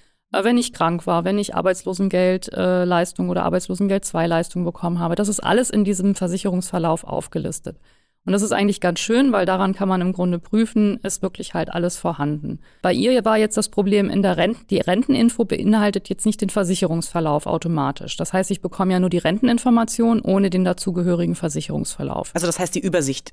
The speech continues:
Speaker 2: fehlte.
Speaker 1: Genau,
Speaker 2: Die,
Speaker 1: die Übersicht
Speaker 2: die bekommt man
Speaker 1: fehlte.
Speaker 2: nicht mitgeliefert.
Speaker 1: Genau.
Speaker 2: Mhm.
Speaker 1: Und den haben wir dann also erstmal angefordert,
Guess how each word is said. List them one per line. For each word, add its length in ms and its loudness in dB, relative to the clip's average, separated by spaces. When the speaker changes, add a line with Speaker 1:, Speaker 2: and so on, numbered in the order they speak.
Speaker 2:
fehlte. 380 0
Speaker 1:
Genau, 60 2
Speaker 2:
Die, 120 2
Speaker 1:
die 60 2
Übersicht 240 2
Speaker 2:
die 40 0
bekommt 180 0
man 140 2
Speaker 1:
fehlte. 60 2
Speaker 2:
nicht 140 0
mitgeliefert. 800 -4
Speaker 1:
Genau. 320 2
Speaker 2:
Mhm. 280 0
Speaker 1:
Und 120 2
den 160 2
haben 120 4
wir 80 2
dann 160 0
also 260 0
erstmal 420 -4
angefordert, 840 2